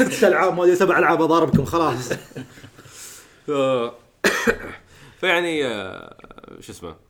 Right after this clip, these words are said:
Speaker 2: أتوقع، آه، اللي متحمس حق ياكوزا، اللي لعب زيرو وكيوامي ون، إن شاء الله بس كيوامي تو تي قبل سكس عشان يستمتع فيها صدق، لأن، آه، أحس إنه جزء مهم من القصة بيكون، آه،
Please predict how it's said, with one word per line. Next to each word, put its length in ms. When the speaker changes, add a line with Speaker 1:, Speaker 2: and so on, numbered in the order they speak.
Speaker 2:
أتوقع، 460
آه، 720
اللي 140
متحمس 400
حق 220
ياكوزا، 520
اللي 120
لعب 240
زيرو 280
وكيوامي 540
ون، 220
إن 60
شاء 140
الله 100
بس 240
كيوامي 340
تو 80
تي 120
قبل 220
سكس 260
عشان 200
يستمتع 300
فيها 180
صدق، 280
لأن، 220
آه، 680
أحس 380
إنه 100
جزء 220
مهم 240
من 80
القصة 400
بيكون، 560
آه، 960